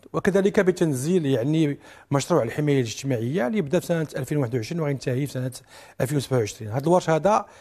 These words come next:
حسب الميزانيات اللي عنده خاصتنا، يعني، كل سنة نرصدوا واحد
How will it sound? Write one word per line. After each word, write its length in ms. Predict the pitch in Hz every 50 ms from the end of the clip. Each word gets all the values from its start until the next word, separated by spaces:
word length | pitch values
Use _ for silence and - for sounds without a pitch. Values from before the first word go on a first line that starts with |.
| - - - - _ _ _ -
حسب 320 | - - - - 190 160
الميزانيات 580 | 165 170 175 151 147 170 165 170 170 165 156 156
اللي 120 | 151 135
عنده 400 | 127 139 143 139 180 196 190 - - - - - -
خاصتنا، 500 | - - 165 - - _ - 165 165 160
يعني، 320 | 156 151 143 147 147 139
كل 340 | 123 - 202 202 196 190 170
سنة 380 | - - 170 151 151 156 175 180
نرصدوا 360 | 170 165 151 131 117 156 151
واحد 420 | 151 - - 135 120 123 127 127